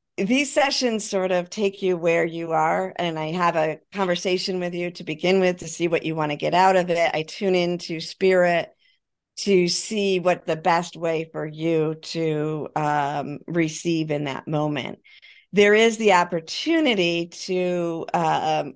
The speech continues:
also for people who are wanting to, feeling that calling or feel ready, for me to lead you in, like the conscious meditations that I do in Consciously Awesome,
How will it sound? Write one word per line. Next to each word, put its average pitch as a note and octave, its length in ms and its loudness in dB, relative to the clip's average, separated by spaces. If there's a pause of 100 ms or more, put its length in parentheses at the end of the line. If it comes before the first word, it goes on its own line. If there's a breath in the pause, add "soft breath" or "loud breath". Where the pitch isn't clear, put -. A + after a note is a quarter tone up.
also F#3+ 500 2
for E3 160 -4
people F3 400 -2
who E3+ 220 -2
are D#3 160 2
wanting E3+ 520 0
to, E3 240 -4
feeling E3 400 0
that D3 240 -4
calling F3+ 580 0
or D3 380 -2 (120)
feel D#3+ 220 0
ready, F3+ 600 2 (520 soft breath)
for G3+ 140 4
me G3+ 360 2
to F3 400 -4
lead F#3 380 -2
you F3 280 -4
in, G3 540 0 (1040)
like E3+ 340 2
the E3+ 100 -6
conscious E3+ 460 -6
meditations D#3+ 600 -4
that D3 120 -2
I D3+ 80 0
do D#3+ 260 -4
in D#3 360 -4
Consciously D#3 540 -6
Awesome, F3+ 680 0